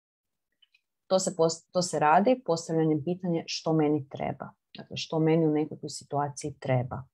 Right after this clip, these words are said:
E sad, ono što nam može trebati je integritet ili suradnja.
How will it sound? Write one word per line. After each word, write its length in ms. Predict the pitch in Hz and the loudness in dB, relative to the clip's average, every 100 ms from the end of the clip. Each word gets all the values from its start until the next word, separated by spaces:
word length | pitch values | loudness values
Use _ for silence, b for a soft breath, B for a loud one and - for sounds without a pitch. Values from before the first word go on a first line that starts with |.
| _ _ B B B B B B B _ - | _ _ B B B B B B B _ -2
E 100 | 165 | -2
sad, 340 | - - - | -2 -4 -6
ono 200 | - 220 | 0 2
što 180 | 247 214 | 2 2
nam 100 | 180 | 4
može 320 | 185 185 165 | 4 2 0
trebati 540 | - - 156 - - - 339 - - | -2 -4 -2 -6 -6 -6 -6 -10 -8
je 260 | 180 208 202 | -2 -2 -2
integritet 880 | 180 170 160 160 - 180 214 214 - | -2 -2 -2 -4 -2 2 2 0 -2
ili 220 | 170 175 | 0 0
suradnja. 720 | - - 165 - - - 156 | -2 -4 -4 -4 -8 -12 -16